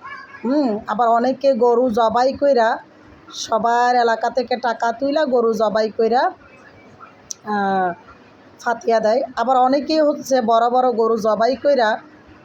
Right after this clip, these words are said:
আহ, যাদের সামর্থ্য আছে সবাইকে খাওয়ায়, ঠিক আছে? তো ঠিক আছে, সবাই ভালো থাকুন। আজ এ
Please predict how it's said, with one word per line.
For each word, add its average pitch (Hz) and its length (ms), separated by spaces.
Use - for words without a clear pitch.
আহ, 208 260
যাদের 226 260
সামর্থ্য 262 560
আছে 262 400
সবাইকে 240 600
খাওয়ায়, 190 500
ঠিক - 140
আছে? 269 320
তো 277 100
ঠিক 302 260
আছে, 294 400
সবাই 233 280
ভালো 220 280
থাকুন। 233 520
আজ 220 240
এ 214 80